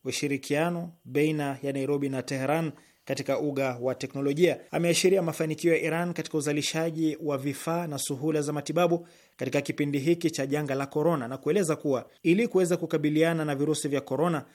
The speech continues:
kampuni za kitaalamu za Iran zimefanikiwa kuzalisha vifaa mbalimbali vya tiba kama mashine za hewa ya oksijeni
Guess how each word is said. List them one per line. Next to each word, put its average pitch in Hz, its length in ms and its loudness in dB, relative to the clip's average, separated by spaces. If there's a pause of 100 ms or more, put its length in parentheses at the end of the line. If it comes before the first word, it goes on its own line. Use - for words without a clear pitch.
(300)
kampuni 170 760 -2
za 151 200 -2
kitaalamu 156 600 -2
za 135 140 -4
Iran 139 320 0 (400)
zimefanikiwa 147 720 -2
kuzalisha 147 560 -2
vifaa 135 320 -4
mbalimbali 151 520 2
vya 131 140 -2
tiba 160 320 0 (380)
kama 151 420 0
mashine 143 460 -2
za 131 140 -2
hewa 147 480 2
ya 135 80 -6
oksijeni 175 500 0